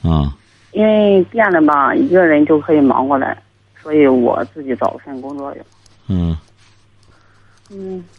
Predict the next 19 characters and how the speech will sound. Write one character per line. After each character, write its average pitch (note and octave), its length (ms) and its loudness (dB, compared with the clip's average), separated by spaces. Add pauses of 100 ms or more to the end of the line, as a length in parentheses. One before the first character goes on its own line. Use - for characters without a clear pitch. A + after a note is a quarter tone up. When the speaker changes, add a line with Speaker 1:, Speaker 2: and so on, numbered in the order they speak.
(120)
Speaker 2:
最 A#3+ 140 2
近 A#3+ 380 6 (220)
以 D#3 180 0
前 G#3+ 320 0
是 G#3+ 160 -2
特 F#3 220 0
别 D#3 120 4
的 D3+ 80 2
好， C#3 240 -2
我 B2+ 160 0
们 - 140 2
俩。 - 380 -4 (1200)
嗯， F#3 420 2
最 A#3 220 0
近 A3 220 2
半 G#3 240 2
年 D#3 280 2
吧， D3+ 340 0 (1700)
他 G3+ 420 0